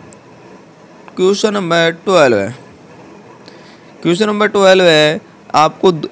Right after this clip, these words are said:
दो स्तंभ दिए गए थे। आपको क्या? दो स्तंभ बताए गए थे, स्तंभ first और स्तंभ second दिया गया था। तो उसको क्या करना था? मिलाना था। क्या करना था?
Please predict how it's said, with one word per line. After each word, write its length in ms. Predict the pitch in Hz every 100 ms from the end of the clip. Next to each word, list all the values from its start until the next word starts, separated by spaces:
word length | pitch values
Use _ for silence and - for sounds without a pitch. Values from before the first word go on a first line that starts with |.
| -
दो 280 | 151 190 208
स्तंभ 280 | - 196 180
दिए 180 | 175
गए 180 | 160 160
थे। 200 | 147 131
आपको 340 | 101 139 - 165
क्या? 320 | 180 175 180
दो 300 | 165 185 208
स्तंभ 280 | - 196 185
बताए 260 | 185 185
गए 180 | 180 165
थे, 300 | 151 147 151 - - -
स्तंभ 280 | 170 - 185
first 440 | 180 180 170 165 170
और 180 | 156
स्तंभ 280 | 160 190 190
second 400 | - 196 165 180
दिया 200 | 170 185
गया 200 | 175 175
था। 440 | 143 139 131 131 - - - -
तो 60 |
उसको 220 | 175 - 196
क्या 180 | 196
करना 320 | 185 180 165 147
था? 260 | 151 151
मिलाना 680 | 147 143 135 120 117 117 120
था। 440 | 120 - 190 131 101
क्या 180 | 170
करना 220 | 190 190 175
था? 420 | 175 147 147